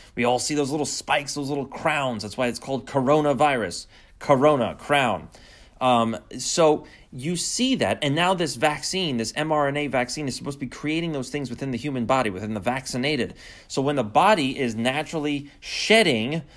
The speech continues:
those little spike proteins are still active, which means it can grapple on to somebody else that is not vaccinated, which then in turn makes the unvaccinated person absorb those coronas, those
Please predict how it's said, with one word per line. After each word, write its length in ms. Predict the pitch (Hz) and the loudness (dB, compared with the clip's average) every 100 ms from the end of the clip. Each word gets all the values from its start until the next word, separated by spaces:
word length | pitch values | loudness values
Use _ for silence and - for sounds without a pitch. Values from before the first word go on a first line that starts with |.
| - - | -20 -18
those 460 | 117 160 208 214 160 | 4 6 8 4 2
little 160 | 175 | 0
spike 400 | 147 - 175 170 | 0 0 0 0
proteins 480 | - 196 185 170 151 | 0 -2 0 -4 -4
are 160 | - 135 | -2 -2
still 500 | - - 185 180 - | -4 -2 0 0 -4
active, 540 | - 185 170 135 101 98 | -2 -2 -2 -4 -4 -4
which 220 | 127 147 | -6 -4
means 320 | 175 175 170 | -4 -4 -6
it 140 | - | -10
can 240 | 139 131 120 | -8 -6 -6
grapple 720 | 123 120 151 160 170 160 - | -2 0 0 0 0 0 -2
on 580 | 135 151 170 143 110 98 - - - _ | 0 2 4 2 0 -4 -8 -20 -20 _
to 140 | 147 | -6
somebody 440 | 143 170 165 160 - | -2 -2 0 -2 0
else 220 | 147 139 | 0 0
that 160 | 143 | -2
is 160 | 160 151 | -2 -4
not 420 | 170 185 202 - | 0 4 4 2
vaccinated, 800 | 117 117 104 - 120 107 95 87 | 0 2 2 0 -4 -2 -4 -4
which 220 | 113 123 | -4 -6
then 260 | - 156 175 | -2 0 0
in 280 | 170 156 147 | -4 -6 -6
turn 420 | - 190 160 156 | -2 0 0 -2
makes 220 | 143 131 | -6 -6
the 120 | 151 - | -10 -4
unvaccinated 880 | 156 185 151 139 143 143 131 123 107 | -4 0 -2 -2 -6 -6 -4 -6 -2
person 480 | 123 110 - 151 156 - - - | -2 0 -2 -6 -8 -14 -16 0
absorb 1080 | 151 135 113 110 160 214 165 120 139 143 - - | 0 0 -6 -2 4 8 8 8 4 0 -4 -20
those 580 | - 151 139 147 147 143 - - | -2 4 6 6 2 -2 -10 -18
coronas, 800 | - 151 151 170 170 117 76 - - | 0 2 4 4 4 0 -2 -12 -14
those 560 | 120 139 135 143 - | 0 2 4 0 -4